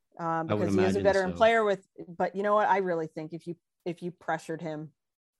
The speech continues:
Speaker 1: on that, on, on the streak, he, I think he would have caved. I really do. I think someone would have, would have caved on that.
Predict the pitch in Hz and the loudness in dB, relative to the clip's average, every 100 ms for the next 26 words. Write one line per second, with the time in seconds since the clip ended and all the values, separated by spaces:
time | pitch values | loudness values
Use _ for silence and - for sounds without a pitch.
0 | - 156 151 156 151 147 - 165 156 156 | -6 -4 -4 -4 -4 -6 -6 -6 -4 -6
1 | 139 156 151 147 - 147 151 - _ _ | -6 -8 -8 -10 -8 -6 -6 -8 _ _
2 | _ _ _ - - 156 156 151 143 120 | _ _ _ -14 -10 -8 -6 -8 -8 -10
3 | - - - 50 - - _ _ _ _ | -12 -12 -12 -12 -14 -20 _ _ _ _
4 | _ _ _ _ _ _ _ 165 147 156 | _ _ _ _ _ _ _ -6 -4 -2
5 | 143 123 - - - 165 165 170 170 151 | -2 -2 -6 -10 -12 0 0 4 2 2
6 | - 156 143 135 139 139 120 131 - - | 0 0 0 0 0 2 2 0 -6 -6
7 | 143 - - - _ _ - - - 73 | -4 -4 -8 -18 _ _ -6 -6 -6 -8
8 | 60 50 - | -8 -12 -14